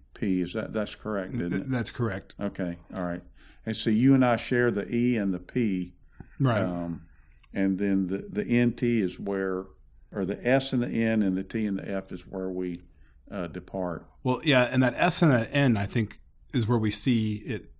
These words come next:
Speaker 2: come up most often in the workplace. Or what about that time that we went camping? Remember that, David?
Speaker 1: I do remember that.
Speaker 2: Yes, and tell me what happened. You, see, we, we, it was the middle of the night, and you leaned over and elbowed me.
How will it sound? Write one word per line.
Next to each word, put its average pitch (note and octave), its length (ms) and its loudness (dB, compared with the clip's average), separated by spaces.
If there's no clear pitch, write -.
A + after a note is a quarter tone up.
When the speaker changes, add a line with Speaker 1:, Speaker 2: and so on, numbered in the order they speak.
Speaker 2:
come A#2+ 180 0
up G2 80 -4
most A2+ 280 -2
often G2+ 240 -4
in G2+ 60 -2
the G2 60 -2
workplace. G#2 440 -8
Or B2+ 80 6
what D#3+ 120 10
about F3+ 80 6
that D#3 120 4
time D3 220 4
that A#2 160 2
we B2+ 80 6
went A#2 220 4
camping? A#2+ 460 -2
Remember A#2 200 2
that, C3 160 2
David? C#3 320 2
Speaker 1:
I C3+ 160 8
do D3 160 6
remember B2 380 4
that. F2+ 340 0
Speaker 2:
Yes, F3 320 6
and A#2+ 240 4
tell F#3 140 10
me F#3+ 100 8
what D#3 120 8
happened. C#3 140 4
You, D3 160 12
see, D#3+ 160 10
we, C3+ 160 8
we, B2+ 140 6
it A#2+ 60 2
was B2+ 140 4
the C#3+ 80 10
middle E3 120 10
of F#3 100 10
the D3 60 12
night, C#3 280 8
and B2+ 120 2
you C3 80 8
leaned C3+ 180 8
over B2+ 200 6
and A#2+ 160 2
elbowed B2 400 6
me. A2+ 320 2